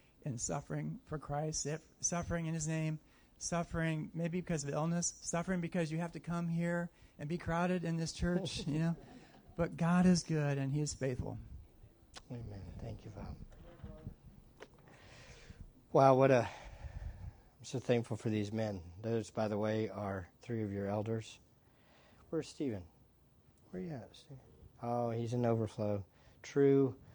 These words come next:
Speaker 2: servant right there. Uh, serving with gladness. Beloved, we have so many reasons to thank God, don't we?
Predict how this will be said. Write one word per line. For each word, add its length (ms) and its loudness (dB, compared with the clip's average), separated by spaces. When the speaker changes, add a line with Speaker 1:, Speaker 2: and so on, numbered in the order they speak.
Speaker 2:
servant 560 -4
right 160 -8
there. 320 -6
Uh, 80 -4
serving 440 -2
with 160 -2
gladness. 560 0
Beloved, 340 8
we 240 6
have 380 2
so 300 0
many 440 0
reasons 720 0
to 240 0
thank 300 -4
God, 260 -4
don't 180 -4
we? 160 -2